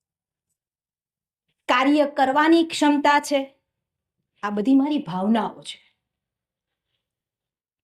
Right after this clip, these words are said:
આ ભાવનાઓને જ્યારે આપણે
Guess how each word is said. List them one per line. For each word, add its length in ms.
આ 160
ભાવનાઓને 800
જ્યારે 480
આપણે 400